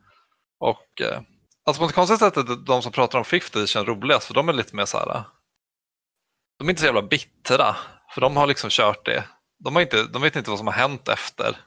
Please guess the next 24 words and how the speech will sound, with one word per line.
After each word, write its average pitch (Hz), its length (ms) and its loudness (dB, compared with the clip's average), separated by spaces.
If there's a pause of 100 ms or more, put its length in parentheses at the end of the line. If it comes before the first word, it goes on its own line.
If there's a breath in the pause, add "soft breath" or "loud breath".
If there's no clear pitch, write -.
(140)
femte 101 320 -4
ungefär - 320 2
ändå. - 440 -4
<laughs> - 600 -18
Ja, 175 100 6
men 180 100 4
typ 147 120 -4
så - 140 2
här, - 80 2
de 147 160 2
är 165 40 2
kom-, 156 200 -4
de 143 160 0
är 170 60 2
bara, 127 120 4
kommer 120 220 -4
bara 110 120 4
tillbaka 107 280 2
till 120 100 -8
sina 127 140 2
böcker - 320 -2
de 101 100 -4
spelar 104 260 -2
med. 60 220 -6